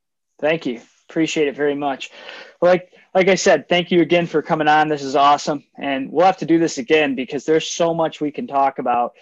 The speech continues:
and so much information that you have that we can get out to,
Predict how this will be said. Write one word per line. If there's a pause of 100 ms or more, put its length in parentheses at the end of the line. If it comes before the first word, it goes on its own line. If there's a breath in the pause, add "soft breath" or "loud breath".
(200 soft breath)
and
so
much
information (280 soft breath)
that
you
have
that (380 loud breath)
we
can
get
out
to,